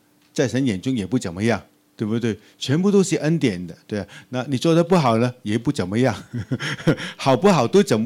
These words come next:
不怎么样，因为都是恩典，都，最后都是恩典，是神给我们机会去读他的话语。读神的话语蛮有趣的。呃，当你上西京讲道的时候，你就会发现呢，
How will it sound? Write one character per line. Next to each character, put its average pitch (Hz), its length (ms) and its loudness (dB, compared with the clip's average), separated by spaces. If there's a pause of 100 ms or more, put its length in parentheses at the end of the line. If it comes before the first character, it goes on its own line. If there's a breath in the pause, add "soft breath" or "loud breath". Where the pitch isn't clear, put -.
(100)
不 190 100 0
怎 - 140 2
么 117 100 4
样， 143 180 4 (140 loud breath)
因 170 140 0
为 190 140 4
都 170 220 4
是 143 280 2
恩 135 160 0
典， 104 220 -2 (380)
都， 147 180 0
最 151 200 0
后 135 100 2
都 135 160 0
是 131 140 -4
恩 123 220 -2
典， 98 180 -4
是 123 120 -2
神 113 280 -2
给 127 140 0
我 120 180 0
们 92 320 -8
机 156 200 -2
会 139 120 4
去 117 120 0
读 104 200 -4
他 113 140 -6
的 113 100 -4
话 117 200 0
语。 82 140 -8 (680 loud breath)
读 190 160 4
神 165 180 2
的 175 100 2
话 180 180 4
语 117 120 2
蛮 98 280 -4
有 127 160 0
趣 139 240 -2
的。 92 180 -8 (560 loud breath)
呃， 117 280 -2 (800 soft breath)
当 190 340 0
你 107 120 -2
上 156 220 2
西 160 160 -4
京 170 180 0
讲 113 220 0
道 139 180 4
的 120 100 2
时 - 140 -2
候， 110 120 2
你 107 200 0
就 123 160 0
会 131 180 2
发 127 220 0
现 123 260 0
呢， 107 120 -2